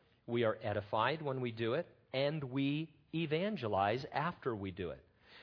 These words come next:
To edify means to build up. When Christians who enjoy Jesus get together and exalt Him, they get built up in what they believe.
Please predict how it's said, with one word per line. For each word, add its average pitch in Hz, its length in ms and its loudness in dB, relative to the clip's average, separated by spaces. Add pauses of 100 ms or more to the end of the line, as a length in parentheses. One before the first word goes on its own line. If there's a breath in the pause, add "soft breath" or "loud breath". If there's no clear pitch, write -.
(140 loud breath)
To 180 140 2
edify 185 440 6
means 151 320 0
to 156 80 2
build 139 260 6
up. - 400 4 (260)
When 135 180 0
Christians 214 440 2
who 180 120 2
enjoy 156 480 4
Jesus 135 460 0 (260)
get 196 260 4
together 170 480 4
and 143 200 4
exalt 139 600 6
Him, 101 220 2 (360 loud breath)
they 143 140 6
get 127 420 2
built 185 420 4
up 151 300 6
in 117 180 0
what 139 240 4 (120)
they 131 340 4 (100)
believe. 120 540 0